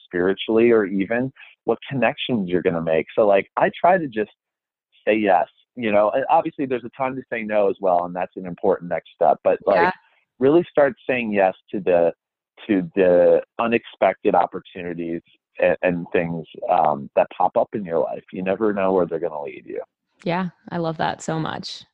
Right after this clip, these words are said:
Speaker 2: And then, okay, so what about, what about joy then? How do you cultivate this joy in your soul?
Speaker 1: So for me, joy came when I finally discovered, like, who I am. You know,
Speaker 2: Yeah.
Speaker 1: I, I,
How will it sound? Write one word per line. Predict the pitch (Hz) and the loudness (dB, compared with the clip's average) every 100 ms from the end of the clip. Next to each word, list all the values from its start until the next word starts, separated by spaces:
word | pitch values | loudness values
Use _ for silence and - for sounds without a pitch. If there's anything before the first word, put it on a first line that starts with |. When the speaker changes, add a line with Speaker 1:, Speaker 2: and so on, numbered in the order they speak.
| _ _ _ | _ _ _
Speaker 2:
And | - 196 | -2 2
then, | 190 185 | 2 2
okay, | 202 202 | 0 0
so | 196 | 2
what | 190 | 2
about, | 190 175 - - | 4 2 0 -4
what | 170 | 0
about | 160 156 | 0 0
joy | 156 156 | 0 2
then? | 156 - 175 156 | 0 -2 -4 -2
How | 175 | 0
do | |
you | 170 | 0
cultivate | 160 165 160 165 151 | 0 -2 0 0 2
this | 156 - - - - _ _ _ _ - | 0 -2 -10 -16 -20 _ _ _ _ -10
joy | 156 165 165 170 | 0 4 4 4
in | 160 | 4
your | 147 | 0
soul? | 147 - 170 180 - 170 _ _ _ _ _ _ _ _ _ _ _ _ - - - | -2 0 2 0 -2 -10 _ _ _ _ _ _ _ _ _ _ _ _ -20 -18 -2
Speaker 1:
So | 165 147 | 0 2
for | 156 | 2
me, | 151 160 | 4 4
joy | 139 120 117 117 117 110 - | 4 2 4 4 4 0 -2
came | 110 101 98 | 0 2 2
when | 95 95 | 2 2
I | 92 92 | 0 0
finally | - 104 113 110 98 92 80 | 0 0 2 2 2 2 0
discovered, | 92 - - 87 85 80 | -4 -2 -2 0 0 0
like, | 76 69 - _ - | -2 -4 -14 _ -18
who | - - 123 113 | -14 -2 0 4
I | 95 92 - | 4 2 -2
am. | 76 69 62 55 | -14 -16 -18 -18
You | 92 98 | -10 -6
know, | 92 92 | -4 0
Speaker 2:
Yeah. | |
Speaker 1:
I, | 107 117 - _ _ _ _ _ - | 2 2 -2 _ _ _ _ _ -2
I, | 139 156 | -2 -2